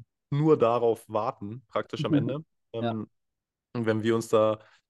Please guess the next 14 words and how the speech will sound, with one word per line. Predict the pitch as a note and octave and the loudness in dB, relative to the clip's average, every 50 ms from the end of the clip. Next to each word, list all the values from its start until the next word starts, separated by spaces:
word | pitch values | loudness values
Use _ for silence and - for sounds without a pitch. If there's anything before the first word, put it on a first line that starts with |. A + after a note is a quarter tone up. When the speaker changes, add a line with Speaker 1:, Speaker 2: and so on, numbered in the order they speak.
| _ _ | _ _
Speaker 1:
zum | - - A#2 A2 | -12 -10 -6 -6
letzten | A2+ A2 - - A2+ | -6 -6 -6 -12 -4
Thema | - B2+ B2 B2 A#2+ A#2+ | -2 -2 -2 0 -2 -4
hin, | B2+ B2+ B2+ B2+ B2+ B2+ - | -4 -6 -6 -6 -10 -10 -10
äh, | - B2 B2 B2 A#2+ A#2+ A#2+ A#2+ | -8 -6 -4 -4 -2 -4 -4 -4
strecken. | A#2+ - - - B2 B2 - D3+ D#3+ E3 E3 - - - - - - - _ | -6 -10 -4 -4 -4 -4 -2 -6 -8 -8 -12 -18 -20 -20 -20 -20 -20 -20 _
Und, | _ C#3 C3 C3 C3 - | _ 0 0 0 2 2
ähm, | C3+ C3+ C3 C3 C3 | 2 4 4 4 4
ja, | C3+ D3 F3 | 4 4 4
du, | E3 C#3 A#2 - A#2+ | 2 0 -4 0 0
ganz | C3+ D3 D3+ - - | 0 0 0 -4 -8
richtig, | F#3 - - - - | -8 -8 -10 -6 -6
Maximilian, | C3+ B2+ - - B2 A#2 A2+ A2+ A2 A2 - - _ | -6 -6 -4 -2 0 0 2 0 -2 -6 -8 -12 _
wir, | - A#2 A2+ B2 B2+ C3 C3 C3 C3 C3 C3 C3 C3 C3 C3 B2+ | -16 -12 -8 -4 -2 0 0 0 0 0 0 0 0 0 -2 -2